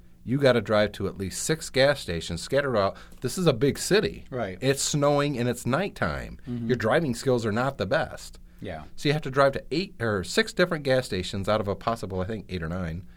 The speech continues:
Speaker 1: and, uh, sell a number of these
Speaker 2: Mm-hmm.
Speaker 1: vouchers at the gas station so they can stamp 'em and they'll give you money.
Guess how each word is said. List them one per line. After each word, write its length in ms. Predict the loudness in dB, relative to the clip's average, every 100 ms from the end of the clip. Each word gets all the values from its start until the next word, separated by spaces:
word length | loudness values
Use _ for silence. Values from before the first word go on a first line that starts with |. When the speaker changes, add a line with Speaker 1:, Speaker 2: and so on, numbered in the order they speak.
| -20 -20 -20 -20 -20 -12 -2
Speaker 1:
and, 440 | 2 2 4 2
uh, 360 | 2 2 0 -2
sell 380 | -8 2 4 4
a 40 | 4
number 380 | 2 2 2 0
of 500 | -2 0 0 -2 -6 -8
these 140 | -4
Speaker 2:
Mm-hmm. 80 | 0
Speaker 1:
vouchers 400 | 2 2 0 -4
at 160 | -4 -6
the 80 | -2
gas 260 | 0 0
station 260 | -2 -6 -6
so 140 | -4
they 140 | -2 -2
can 140 | -4
stamp 360 | -6 -4 -4 -4
'em 220 | -4 -4
and 80 | -4
they'll 80 | -4
give 180 | -4 -4
you 60 | -4
money. 360 | -4 -8 -10